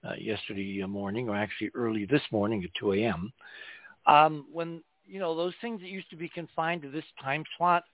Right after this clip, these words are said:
they appear to have now been spread all around the dial and all around the clock,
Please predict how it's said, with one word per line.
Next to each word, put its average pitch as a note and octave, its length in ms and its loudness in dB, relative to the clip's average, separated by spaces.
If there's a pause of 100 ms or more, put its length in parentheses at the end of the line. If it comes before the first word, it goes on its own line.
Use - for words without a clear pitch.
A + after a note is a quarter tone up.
(1000)
they G3+ 180 10
appear A#3 440 2
to A3+ 200 -2
have F3+ 320 4
now E3+ 300 6
been C#3+ 580 -4 (140)
spread D#3+ 480 6
all D#3+ 340 8
around D#3 380 0
the D3 80 -4
dial A2+ 580 0
and F#2+ 160 -12
all A2 340 2
around A2+ 440 0
the G#2+ 60 -4
clock, - 520 -2